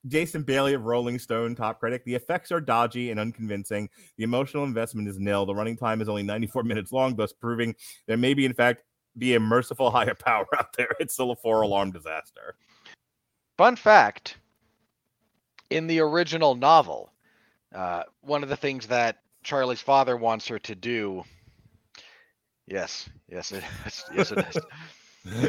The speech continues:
Speaker 2: Uh, one of the, her father wants Charlie to tell the news media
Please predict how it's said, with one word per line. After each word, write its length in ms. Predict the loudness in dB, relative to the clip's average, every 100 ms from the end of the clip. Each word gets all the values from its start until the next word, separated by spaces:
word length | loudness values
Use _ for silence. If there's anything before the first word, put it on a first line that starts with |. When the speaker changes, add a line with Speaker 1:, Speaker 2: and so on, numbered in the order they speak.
| -2 -6 -6 0
Speaker 2:
Uh, 140 | 0 4
one 160 | 4
of 60 | 6
the, 120 | 2 -2 -4
her 180 | -4
father 360 | 6 10 10 8
wants 520 | 6 4 4 0 -12
Charlie 420 | -8 0 2 2 -2
to 160 | -8
tell 280 | -4 2 2
the 280 | 0 -4 -4
news 320 | -4 -4 -6
media 420 | -8 -8 -10 -12